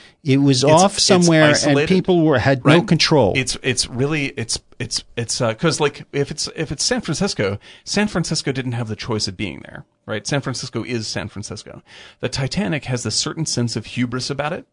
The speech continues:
Speaker 2: that makes you secretly want to see that payoff.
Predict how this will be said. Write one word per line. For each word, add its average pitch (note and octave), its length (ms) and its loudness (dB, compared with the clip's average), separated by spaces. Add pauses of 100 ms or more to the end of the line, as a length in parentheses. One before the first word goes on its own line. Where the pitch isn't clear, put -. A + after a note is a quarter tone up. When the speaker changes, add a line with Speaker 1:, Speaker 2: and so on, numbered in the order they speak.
Speaker 2:
that - 240 -10
makes A2+ 280 -4
you B2 140 -4
secretly - 720 -6
want A2 400 -8
to A#2 80 -12
see A#2+ 340 -4
that A2 220 -8
payoff. B2+ 560 -10